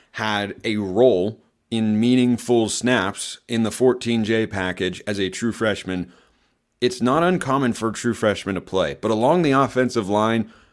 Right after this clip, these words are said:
that's a pretty difficult thing to do. It, it is, it is really, really tough. And I think telling a-, as to what Pancho has showed this coaching staff that, you know, he, he appears to have leapfrogged, you know, a Junior Angilau or a Davey Iuli,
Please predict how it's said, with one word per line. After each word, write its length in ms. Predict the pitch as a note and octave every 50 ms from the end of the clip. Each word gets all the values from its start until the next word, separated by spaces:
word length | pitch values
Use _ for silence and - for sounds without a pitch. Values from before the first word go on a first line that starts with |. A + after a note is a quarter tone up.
| _ _ _ _ _
that's 200 | G#2 A#2 G#2+ G#2
a 60 | B2
pretty 320 | - - - C#3+ C#3 C3+ B2
difficult 500 | A2+ A#2+ G#2 F2 F#2+ - A2 G2+ - -
thing 240 | G#2 G#2 G2+ F#2+ E2+
to 100 | F#2+ E2+
do. 240 | D#2+ D#2 B1+ - - _ _
It, 180 | B2 B2 F#2+ B2
it 80 | A#2+
is, 220 | A#2 A2 G2 F2+ E2+ -
it 100 | A2+ G#2+
is 140 | G#2 F2+ E2+
really, 580 | E2 D#2+ E2+ F#2+ G#2 A#2+ C3+ D3 C#3 C#3 C3
really 300 | A#2+ A#2 A#2 A2+ G#2+ G#2
tough. 320 | - - G2+ G2 F#2+ - -
And 80 | G2+
I 60 | G2
think 200 | - G#2+ G2 E2
telling 460 | - - A2+ A#2 A2+ A2 G2+ F#2+ F#2 F2+ - - - - - _ - _
a-, 180 | G2 G2+ F#2+ -
as 260 | G#2 A2 G2 - -
to 100 | - G#2
what 360 | F#2+ F#2 F#2+ G2+ F#2+ - -
Pancho 460 | - G2+ G2+ G#2+ F#2 - G2 F#2+ F2+
has 160 | F2 F#2 F2
showed 520 | - - - F#2+ G2+ G2 G2 G2 F#2 - - - - - - -
this 180 | - G2+ F#2+ -
coaching 440 | - G#2 A2 B2 - - C3+ G#2
staff 440 | F2 - - F2 F2 G2 B2 - - -
that, 240 | G2 G#2 G2+ - - - - _ _ _ _ _ _
you 140 | - B2+ A#2+
know, 140 | B2 C3 C#3
he, 280 | G2 G2+ A#2+ C3 - -
he 180 | G2+ G#2+ B2+ D#3+
appears 480 | F#3 - - B2 B2 C#3+ F3 F3+ F3+
to 180 | - D3 D#3 D#3+
have 120 | D#3 C3+
leapfrogged, 880 | A2 A2+ D#3 G#3 G#3 - - C3 B2+ A2 G#2 G#2+ F#2+ E2 E2+ - - F2+
you 120 | G2+ A2+
know, 140 | A2+ A2+ G#2 -
a 100 | A#2 A2
Junior 380 | F#2 F#2+ A#2 B2 A#2+ A#2+ A2
Angilau 680 | G2+ G2 G#2 A2 A2 G#2+ G2+ G2+ G2+ G2 G2 F#2+ F#2+ - -
or 320 | G2 G2+ G2 G2 G2 F#2+
a 100 | F2+ F#2
Davey 380 | D#2+ F#2+ G2+ G#2+ G#2+ G#2 G#2 G2
Iuli, 420 | G2 G#2 G#2 G#2 G2+ G2 G2 F#2